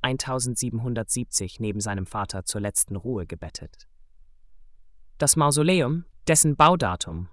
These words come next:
auf das Jahr siebzehnhundertsechzig zurückgeht, wurde von Ubaydullah Effendi erbaut. Es weist eine quadratische oder rechteckige Form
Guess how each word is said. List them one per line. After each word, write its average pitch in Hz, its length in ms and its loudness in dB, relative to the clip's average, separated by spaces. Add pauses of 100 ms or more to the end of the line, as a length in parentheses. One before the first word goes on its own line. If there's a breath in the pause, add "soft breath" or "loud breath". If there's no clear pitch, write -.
auf 113 160 -6
das - 240 -2
Jahr 104 220 -2
siebzehnhundertsechzig 123 1300 -2
zurückgeht, 98 640 -6 (440)
wurde 151 220 2
von 131 260 -4
Ubaydullah 135 760 0
Effendi 120 460 -4
erbaut. 76 500 -10 (540)
Es - 200 2
weist 156 260 6
eine 139 160 0
quadratische 143 800 0
oder 123 280 -4
rechteckige - 560 -4
Form 92 440 -6